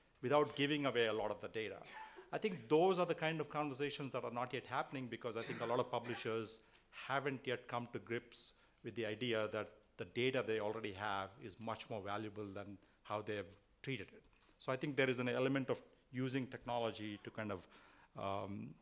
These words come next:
kind of deal with data. If you step back, I think there's a larger issue. I think for up until very recently,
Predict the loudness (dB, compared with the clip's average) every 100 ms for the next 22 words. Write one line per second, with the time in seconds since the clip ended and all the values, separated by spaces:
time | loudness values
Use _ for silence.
0 | -6 -4 -2 -2 -2 0 0 -2 -8 -16
1 | -20 -20 -20 -20 -20 -20 -20 -16 -6 -2
2 | 4 4 8 8 8 6 2 2 2 4
3 | 6 4 2 0 0 0 0 0 -2 -4
4 | -4 -2 0 0 -4 -4 -4 2 4 4
5 | 4 4 4 0 -2 0 2 2 -2